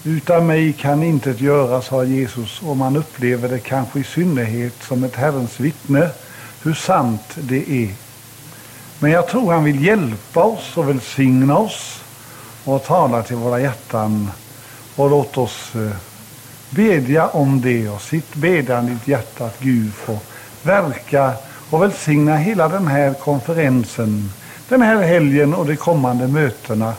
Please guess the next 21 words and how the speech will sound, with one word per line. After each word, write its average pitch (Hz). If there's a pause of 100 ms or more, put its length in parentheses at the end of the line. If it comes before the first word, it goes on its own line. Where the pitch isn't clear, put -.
(400)
att 143
det 151
får 147
bli 139
till 156
välsignelse 113
för 117
människorna 110
i 110
de 117
här 110 (160)
bygderna 101 (580)
och 113
att 104
själar 127
får 110
bli 107
frälsta 104 (560)
och 120
Guds 107
namn 95